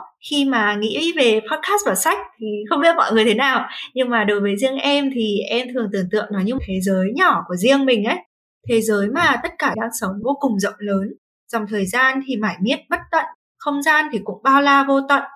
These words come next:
Thế nhưng một khi em đã mở cuốn sách của mình ra hay là cắm tai nghe vào và nghe podcast, em có thể đắm chìm vào một thế giới hoàn toàn khác, một chiều không gian của riêng mình, thế giới trong những trang sách hay là một thế giới hoàn toàn không có tạp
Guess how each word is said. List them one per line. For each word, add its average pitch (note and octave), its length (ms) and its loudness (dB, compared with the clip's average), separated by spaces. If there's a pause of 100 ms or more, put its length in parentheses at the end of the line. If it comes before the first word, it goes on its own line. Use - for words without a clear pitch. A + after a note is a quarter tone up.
(460)
Thế G#3 140 0
nhưng D4 180 2 (180)
một G#3 180 -2
khi C4+ 260 -2
em B3+ 200 -4
đã C#4+ 240 -4
mở D#4+ 300 4
cuốn F#3+ 140 -2
sách E4 260 -2
của G3 80 -2
mình F3+ 260 0
ra A#3+ 300 0 (340)
hay C4 180 2
là F#3+ 320 0
cắm F3+ 180 -4
tai C4 140 0
nghe D4 260 2
vào A3 260 2
và F#3 80 0
nghe G#3 180 -2
podcast, F4 600 0
em C#4 220 2
có G#3+ 160 0
thể D4+ 160 0
đắm G#3 140 0 (100)
chìm F#4 260 4
vào A3+ 100 4
một F#3 120 0 (100)
thế G3 60 -4 (100)
giới G3 160 0
hoàn D4 280 0
toàn G#3 120 2 (140)
khác, F4 200 4 (480)
một A3+ 260 -2
chiều A#3 220 0
không D4+ 200 -8
gian D#4 280 2
của F#3 120 0
riêng B3+ 280 0
mình, A3+ 340 0 (240)
thế G3 120 0
giới F#3+ 280 -2
trong D4 200 0
những - 100 -8
trang D4+ 220 -6
sách F4+ 200 2 (140)
hay C4 200 -2
là A3+ 220 2
một G3+ 180 -4
thế G3 100 -2
giới G3 200 -2
hoàn C#4+ 260 2
toàn A#3+ 220 2
không C#4 140 -2
có G#3 140 -2
tạp C#4+ 120 2